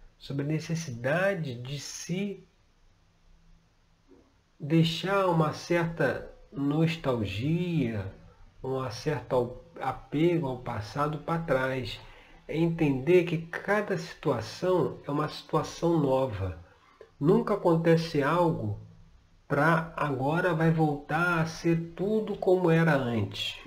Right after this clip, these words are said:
Isso não acontece. O que era lá atrás já foi. Então é ter essa perspectiva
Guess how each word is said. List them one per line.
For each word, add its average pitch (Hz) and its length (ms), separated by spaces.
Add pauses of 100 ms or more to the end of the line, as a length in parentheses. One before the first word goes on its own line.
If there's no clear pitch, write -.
Isso 135 200
não 160 120
acontece. 147 760 (600)
O 147 60
que 139 280
era 175 220
lá 156 180
atrás 156 460
já 190 120
foi. 135 540 (460)
Então 160 260
é 180 80
ter 170 280
essa 180 220
perspectiva 160 1200